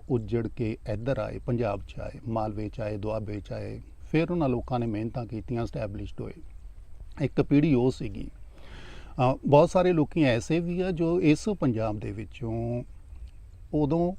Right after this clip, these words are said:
ਬਟਵਾਰੇ ਦੇ ਵੇਲੇ ਉੱਨੀ ਸੌ ਸੰਤਾਲੀ 'ਚ ਇੱਥੋਂ ਉੱਜੜ ਕੇ ਪਾਕਿਸਤਾਨ 'ਚ ਗਏ, ਯਾਨੀ ਕਿ ਜਦੋਂ ਬਟਵਾਰਾ ਹੋਇਆ ਮੁਲਕ ਦਾ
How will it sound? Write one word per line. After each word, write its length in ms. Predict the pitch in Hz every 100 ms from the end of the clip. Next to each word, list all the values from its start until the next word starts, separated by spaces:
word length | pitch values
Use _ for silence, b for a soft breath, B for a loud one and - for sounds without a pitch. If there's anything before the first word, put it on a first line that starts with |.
| - 107
ਬਟਵਾਰੇ 420 | 120 117 117 135
ਦੇ 120 | 127
ਵੇਲੇ 200 | 113 127
ਉੱਨੀ 160 | 127 127
ਸੌ 160 | 147
ਸੰਤਾਲੀ 480 | 143 117 104 104 110
'ਚ 100 | 104
ਇੱਥੋਂ 300 | 135 135 180
ਉੱਜੜ 280 | 156 123 120
ਕੇ 160 | 143 143
ਪਾਕਿਸਤਾਨ 640 | 143 135 131 117 117 104
'ਚ 120 | -
ਗਏ, 220 | 101 104
ਯਾਨੀ 300 | 107 117 143
ਕਿ 180 | 139 151
ਜਦੋਂ 400 | 117 123 135 135 - B B 123
ਬਟਵਾਰਾ 480 | 127 104 113 113 107
ਹੋਇਆ 220 | 110 101
ਮੁਲਕ 340 | 101 98 -
ਦਾ 180 | -